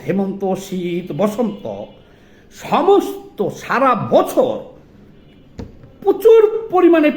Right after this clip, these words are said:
Facebook-এ তারা বুস্ট করে, আপনি ঢুকলেই পাইবেন মস্তুল ফাউন্ডেশন। এত পরিমাণ টাকা ইনভেস্ট করে তারা এই চাঁদা কালেকশন করার জন্য। এবং বিশ্বব্যাপী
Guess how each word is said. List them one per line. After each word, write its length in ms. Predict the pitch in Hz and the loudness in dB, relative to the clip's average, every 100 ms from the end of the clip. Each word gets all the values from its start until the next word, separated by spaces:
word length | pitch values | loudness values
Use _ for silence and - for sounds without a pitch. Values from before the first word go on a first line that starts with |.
| - | 0
Facebook-এ 420 | 262 240 233 220 | 2 2 -2 -4
তারা 200 | 240 214 | -4 -4
বুস্ট 340 | 151 208 - - | -2 -2 -4 -10
করে, 220 | - 104 | -16 -14
আপনি 240 | - - 175 | -14 -12 -4
ঢুকলেই 380 | 147 285 311 311 | 0 2 2 2
পাইবেন 300 | 247 180 151 | 2 0 -2
মস্তুল 340 | 196 - 185 | -4 -6 -8
ফাউন্ডেশন। 500 | - 139 113 - 107 - - | -6 -6 -8 -12 -16 -18 -6
এত 220 | 302 - | -6 0
পরিমাণ 460 | 403 453 339 294 - | 0 2 0 0 -4
টাকা 460 | - 208 - 104 - - _ _ - | -6 -8 -8 -12 -14 -20 _ _ -2
ইনভেস্ট 360 | 370 156 185 - | 0 0 -2 -10
করে 180 | 143 107 | -12 -12
তারা 280 | - 92 - - _ - | -14 -18 -20 -20 _ -18
এই 80 | - | -10
চাঁদা 300 | 147 233 208 | -2 2 2
কালেকশন 440 | 196 165 - 143 139 | 0 -4 -8 -10 -12
করার 260 | 127 107 | -14 -16
জন্য। 240 | 107 101 - - | -16 -18 -14 -4
এবং 380 | 180 311 - - - - _ - | 0 0 -2 -14 -20 -20 _ -10
বিশ্বব্যাপী 800 | 117 330 - - 403 339 - - | 2 2 2 -2 -2 0 -2 -8